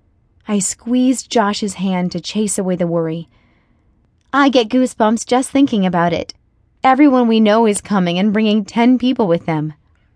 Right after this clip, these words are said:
The woman wished us luck, and she and her daughter scooted through the crowd, the little girl watching us the whole way. It hadn't been the first time we'd been asked for a photo that night.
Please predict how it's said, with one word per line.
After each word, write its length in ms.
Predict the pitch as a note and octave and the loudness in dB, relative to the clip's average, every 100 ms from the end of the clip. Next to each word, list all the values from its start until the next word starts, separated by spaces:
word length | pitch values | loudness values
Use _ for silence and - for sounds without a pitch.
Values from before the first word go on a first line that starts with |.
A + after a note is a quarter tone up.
| _ _ _ _ _ _ _ | _ _ _ _ _ _ _
The 100 | A#3 | -2
woman 300 | A3+ B3+ B3 | 2 2 2
wished 280 | G#3+ G#3 - | 0 -4 -4
us 220 | G3 - | -6 -4
luck, 360 | E3 D3+ - - _ _ | -4 -4 -8 -20 _ _
and 160 | G3+ | -4
she 220 | G3 A#3 A3+ | -4 -2 -2
and 120 | A3 | -2
her 100 | G3+ | -2
daughter 280 | F#3 F3 F3+ | -2 -2 -4
scooted 560 | - - A3+ A3+ G3 | -8 -8 -4 -4 -4
through 180 | - G3 | -8 -8
the 60 | F3 - | -8 -6
crowd, 340 | E3 D3 D3+ - _ _ _ _ | -6 -8 -12 -18 _ _ _ _
the 100 | G#3+ | -2
little 220 | A#3 B3 | 2 2
girl 280 | G#3 G#3 G3 | 2 2 4
watching 460 | F#3 F#3 - F#3+ | 2 -2 -2 -2
us 100 | F3+ | -4
the 200 | - F3+ F#3 | -6 -6 -2
whole 140 | F3+ | -2
way. 340 | E3+ E3 E3+ - _ _ _ _ _ _ _ _ | -4 -8 -12 -16 _ _ _ _ _ _ _ _
It 100 | - | -4
hadn't 280 | A#3 C#4 C4+ | 0 2 4
been 160 | A#3 G#3+ | 4 2
the 80 | |
first 340 | G3 B3+ C#4 - | 0 0 0 0
time 220 | G3 F3+ | -2 0
we'd 180 | F3+ D#3+ | 0 -2
been 160 | F3+ | -2
asked 300 | F3 E3+ F3+ | 0 -2 -4
for 180 | - F3 | -6 -4
a 60 | E3 | -4
photo 400 | - A3 F#3+ D#3+ | -2 -2 0 -2
that 180 | D#3 - | -4 -6
night. 380 | D#3+ - - | -8 -10 -16